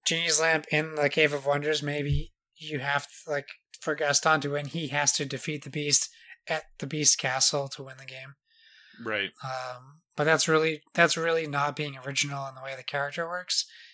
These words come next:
Speaker 1: and
Speaker 2: Mm-hmm.
Speaker 1: borrowing from another villain, which is, I think is why it was easy for me to figure out how he would play.
Speaker 2: Mm-hmm.
Speaker 1: Um, but I think for me, it would be better if I couldn't figure out how the villains played.
Speaker 2: Right.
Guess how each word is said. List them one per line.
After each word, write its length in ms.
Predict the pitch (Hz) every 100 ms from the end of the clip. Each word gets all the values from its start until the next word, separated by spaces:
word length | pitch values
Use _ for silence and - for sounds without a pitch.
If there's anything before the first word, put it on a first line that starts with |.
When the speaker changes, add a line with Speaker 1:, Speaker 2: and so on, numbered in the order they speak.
| -
Speaker 1:
and 180 | 151 139
Speaker 2:
Mm-hmm. 100 | 135 135
Speaker 1:
borrowing 320 | 139 139 135
from 360 | - 135 123 - _ - - - _ _ _ _ -
another 360 | 143 147 147
villain, 340 | 131 143 147 151
which 160 | 135
is, 100 | 147 139
I 40 | 139
think 160 | 135
is 160 | 139 127
why 160 | 131 135
it 80 |
was 180 | 127 139
easy 340 | 156 139 139 135
for 160 | - 143
me 180 | 135 131
to 180 | 151 131
figure 460 | - 151 139 135
out 260 | 131 131 127 _ - - _ - - -
how 160 | 139
he 100 | 131
would 180 | 147 147
play. 220 | 139 160 156 _ _ _ _ _ _ -
Speaker 2:
Mm-hmm. 300 | 147 147 143 143 _ - 139
Speaker 1:
Um, 320 | 135 131 123 127 _ _
but 140 | - 147
I 80 | 143
think 220 | 175 147
for 160 | -
me, 140 | 147 143
it 40 |
would 100 | 131
be 100 | 143
better 300 | 131 147 139
if 160 | 139 -
I 100 | 127
couldn't 380 | - 135 135 -
figure 280 | 131 135
out 120 | 131 117
how 100 | 127
the 80 | 123
villains 380 | 127 127 139
played. 300 | - 151 156 - _ - _ _ _ _
Speaker 2:
Right. 360 | 120 113 104